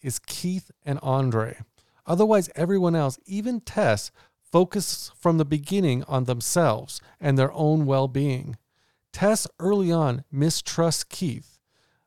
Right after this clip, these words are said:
but as the story progresses, she tries to save Keith and later returns to the house to save A J when she could have just walked away.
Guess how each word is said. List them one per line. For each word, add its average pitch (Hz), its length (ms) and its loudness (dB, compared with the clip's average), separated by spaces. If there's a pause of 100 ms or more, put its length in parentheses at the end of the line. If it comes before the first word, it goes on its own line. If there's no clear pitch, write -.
(140)
but 151 120 4
as 143 120 4
the 147 80 2
story 202 300 2
progresses, 156 760 -2 (280)
she - 160 -4
tries 208 300 2
to 190 100 -2
save 196 500 0
Keith 120 340 -6 (240)
and 156 260 2
later 170 560 4
returns 190 440 -2
to 208 40 -8
the 185 100 0
house 151 280 0
to 151 100 -6
save 135 400 0
A 180 240 -2
J 110 400 -2 (540)
when 147 160 2
she - 160 0
could 247 320 -2
have 165 120 2
just 143 220 -4
walked 139 340 2
away. 131 440 -2